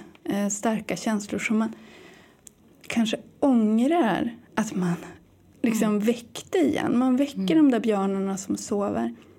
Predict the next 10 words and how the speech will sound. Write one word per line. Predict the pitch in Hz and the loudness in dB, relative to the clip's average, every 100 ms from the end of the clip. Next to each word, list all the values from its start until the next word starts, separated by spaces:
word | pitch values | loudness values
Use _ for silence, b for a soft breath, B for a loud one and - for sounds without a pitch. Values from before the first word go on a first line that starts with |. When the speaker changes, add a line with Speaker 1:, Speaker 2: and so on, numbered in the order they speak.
| B - - | B -20 -2
Speaker 1:
Men | 240 233 240 | 2 4 4
detta | 277 - - 277 | 2 -2 -6 -4
är | 254 247 | 0 2
ju | 233 233 | 2 2
inte | 240 220 226 | 2 0 -4
farligt | 226 - 277 269 226 220 247 320 - - - - - - - - - _ | -6 -4 0 2 2 2 2 2 0 -12 -12 -12 -12 -20 -20 -20 -20 _
i | - 202 | 0 0
längden. | 202 185 202 - - - - B B B B B | 0 -2 -4 -4 -4 -4 -6 B B B B B
För | - - 214 214 | -16 -2 0 2
man | 208 208 202 | 0 0 -2